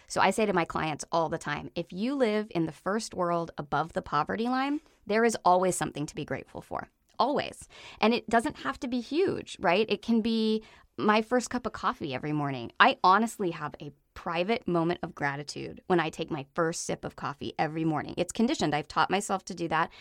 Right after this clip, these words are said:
It makes me smile, it makes my heart happy, and I experience that positive moment just in that moment. Now, it doesn't mean that there isn't a meltdown that happens five minutes later over breakfast that isn't really super hard,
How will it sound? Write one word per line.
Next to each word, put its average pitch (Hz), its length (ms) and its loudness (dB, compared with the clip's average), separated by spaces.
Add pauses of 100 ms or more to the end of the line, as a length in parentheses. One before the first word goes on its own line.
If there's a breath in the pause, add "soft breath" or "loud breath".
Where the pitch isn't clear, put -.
(180 loud breath)
It 175 100 4
makes 180 320 2
me 220 120 2
smile, 175 420 2
it - 80 -4
makes 165 200 -4
my 175 120 -2
heart 165 260 -4
happy, 151 480 -6 (300 loud breath)
and 190 280 6 (100)
I 165 120 4
experience 180 720 0
that 180 180 0
positive 190 400 -6
moment 175 440 -2
just - 280 -6
in 170 140 0
that 185 180 0
moment. 285 320 4
Now, 170 140 6
it 165 100 -2
doesn't 220 320 4
mean 240 160 2
that 180 140 -2
there 190 80 2
isn't 190 320 0
a 180 80 4
meltdown 180 560 4
that 165 80 0
happens 165 440 -2
five 170 280 0
minutes 165 260 -4
later 170 260 2
over 170 220 -2
breakfast 180 560 -2
that - 160 0
isn't 175 320 0
really 202 300 2
super 214 400 0
hard, 220 440 6